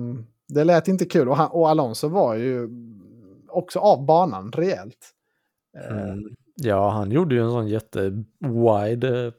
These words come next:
Speaker 2: utgång.
Speaker 1: Ja, och hade, han fick väl inte någon bestraffning för det eller någonting sånt. Vi, vi s-, chattade ju lite om det ju.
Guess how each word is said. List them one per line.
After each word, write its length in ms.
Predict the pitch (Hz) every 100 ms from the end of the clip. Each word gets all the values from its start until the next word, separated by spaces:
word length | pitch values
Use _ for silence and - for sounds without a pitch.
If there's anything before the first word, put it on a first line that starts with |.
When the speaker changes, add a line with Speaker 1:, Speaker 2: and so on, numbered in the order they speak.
| -
Speaker 2:
utgång. 420 | 135 - 120 120 _ - _
Speaker 1:
Ja, 180 | - 160
och 200 | 285 269
hade, 340 | 214 226 220 208
han 160 | 170 240
fick 200 | - -
väl 100 | 151
inte 200 | 247 302
någon 120 | 220
bestraffning 500 | 233 - - - 143
för 100 | 285
det 60 |
eller 140 | 185 202
någonting 280 | 214 165 180
sånt. 260 | 180 156
Vi, 120 | 175
vi 340 | 165 151 175 170
s-, 400 | 165 220 170 -
chattade 400 | - 220 - 113
ju 60 | 131
lite 200 | 214 214
om 60 | 196
det 140 | 120
ju. 120 | 110